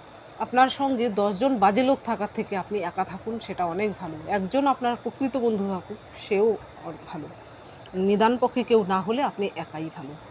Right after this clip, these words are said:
এখানে অ্যালোননেস মানে নিজেই নিজেকে উপভোগ করা, নিজের জীবনকে। এখানে এমন পরিস্থিতি অ্যালোননেসের হচ্ছে, যেখানে ধরুন আপনি কোনো এক পরিবেশে থাকেন, যেখানে হয়তো অন্যরা আপনাকে খুব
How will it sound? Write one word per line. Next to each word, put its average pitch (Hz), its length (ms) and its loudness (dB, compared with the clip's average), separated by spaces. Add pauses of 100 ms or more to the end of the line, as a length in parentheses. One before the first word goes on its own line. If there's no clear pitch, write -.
(340)
এখানে 208 320 0
অ্যালোননেস 220 560 2
মানে 254 240 -2 (400)
নিজেই 220 380 2
নিজেকে 226 380 2
উপভোগ 208 580 0
করা, 240 200 4
নিজের 185 340 0
জীবনকে। 165 460 -6 (920)
এখানে 247 400 2 (440)
এমন 254 320 4
পরিস্থিতি 247 580 -2 (120)
অ্যালোননেসের 214 600 0
হচ্ছে, 202 280 -4
যেখানে 208 420 0
ধরুন 220 220 -2
আপনি 214 300 0 (340)
কোনো 233 300 4
এক 214 200 2 (260)
পরিবেশে 233 420 2
থাকেন, 202 360 -2
যেখানে 196 300 -2
হয়তো 196 240 -2
অন্যরা 202 320 0
আপনাকে 190 380 -4
খুব 214 80 -6